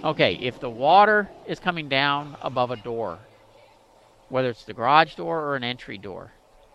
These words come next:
you wanna put gutters to keep that from being a problem.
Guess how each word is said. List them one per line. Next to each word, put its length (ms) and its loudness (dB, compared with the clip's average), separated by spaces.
you 120 -4
wanna 220 -2
put 280 -8
gutters 480 -6
to 80 -10
keep 220 -8
that 200 0
from 160 -16
being 200 -12
a 40 -16
problem. 500 -6